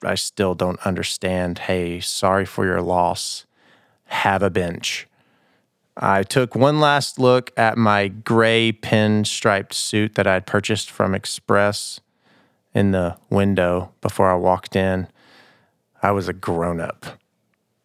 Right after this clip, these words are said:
Not really in the least bit. I felt like the new kid at the lunch table, really. If you've ever been a new kid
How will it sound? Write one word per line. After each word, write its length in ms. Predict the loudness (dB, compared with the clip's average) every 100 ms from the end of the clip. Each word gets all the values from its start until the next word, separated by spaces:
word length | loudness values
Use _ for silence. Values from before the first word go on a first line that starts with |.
| _ _ _ -2
Not 420 | 2 2 0 -2 -2
really 440 | -2 0 -2 -2
in 80 | -2
the 120 | -2
least 320 | -4 -6 -6
bit. 360 | -2 -2 -4 -6
I 240 | -4 -2 -4
felt 600 | -8 -4 0 2 0 -4
like 460 | 0 2 0 -6 -20 -4
the 180 | 0
new 160 | 2 2
kid 380 | 2 2 2 2
at 340 | 2 2 0
the 100 | -2
lunch 320 | 0 0 0
table, 380 | -2 -2 -2 -6 -6
really. 380 | -4 -2 -2 -6 -10
If 180 | -8
you've 100 | -4
ever 200 | -2 -2
been 380 | -2 -2 -2 -4 -10 _ _ _ _ -2
a 80 |
new 220 | 2 2 -2
kid 480 | 0 2 2 -2